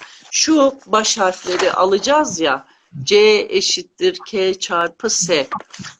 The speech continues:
Ne diyebiliriz? Ne diyebiliriz? Bizim daha rahat aklımızda kalabilmesi için bu formülü nasıl adlandıla-, adlandırabiliriz?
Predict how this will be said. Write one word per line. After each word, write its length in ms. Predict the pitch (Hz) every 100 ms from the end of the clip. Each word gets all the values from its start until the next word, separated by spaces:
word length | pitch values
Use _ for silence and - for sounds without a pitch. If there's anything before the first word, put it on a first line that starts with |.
| -
Ne 200 | 277 359
diyebiliriz? 840 | 233 196 156 151 165 247 277 - - - _ _ _ _ -
Ne 220 | 226 220
diyebiliriz? 680 | 175 151 - 156 180 277 - - - - -
Bizim 400 | 208 240 240 220
daha 320 | 202 214 208
rahat 440 | 175 175 165 - 170
aklımızda 680 | 175 - 180 175 - 214
kalabilmesi 920 | 214 185 185 180 175 185 180 - 226
için 560 | 208 165 - 190 226 208
bu 100 | 202
formülü 720 | - 160 151 135 156 190 175 165 - -
nasıl 400 | 196 254 - 196
adlandıla-, 960 | - 170 156 165 160 160 151 151 147 -
adlandırabiliriz? 1300 | 175 165 165 160 160 151 151 147 151 160 220 277